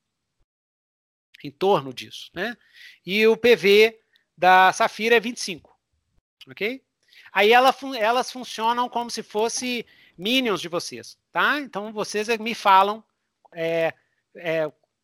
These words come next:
qu-, quando for em combate, assim, vocês é que vão controlar ela. Eu vou controlar a personalidade delas,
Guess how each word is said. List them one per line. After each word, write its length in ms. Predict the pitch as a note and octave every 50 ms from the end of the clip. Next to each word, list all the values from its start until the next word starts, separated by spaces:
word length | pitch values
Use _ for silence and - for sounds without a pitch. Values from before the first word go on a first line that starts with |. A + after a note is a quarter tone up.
| _ _ _ _ _ _ _ _ _
qu-, 160 | _ - - _ _ _
quando 240 | - B3 C#4 D#4 C#4+
for 160 | - B3+ B3
em 80 | C4
combate, 520 | B3+ - B3 A3 F#3 F#3 G3 A#3 A#3 - -
assim, 340 | - - A#3+ A3+ A#3+ C4 A#3
vocês 320 | E3+ F3 - - G#3+ A3
é 60 | A3+ A#3+
que 80 | -
vão 100 | A3+ A3+
controlar 460 | A3 A3+ A3+ A3 A3+ G#3+ G#3 G#3+ G#3+
ela. 260 | G3 E3+ D#3 C#3 C3+ C#3
Eu 160 | D#3+ F#3 F#3+
vou 100 | F3+ G#3
controlar 600 | - A#3 A3 - A3+ G#3 F#3+ F3+ F3+ F#3 G3 F#3
a 80 | E3+ E3+
personalidade 920 | - - - G3 F3 - G3 F#3+ F#3 F#3 G3+ F#3+ E3 D#3 D3+ D#3 D3+ E3+ A3
delas, 500 | G3+ A3 G#3 G#3 A#3 C4 - - -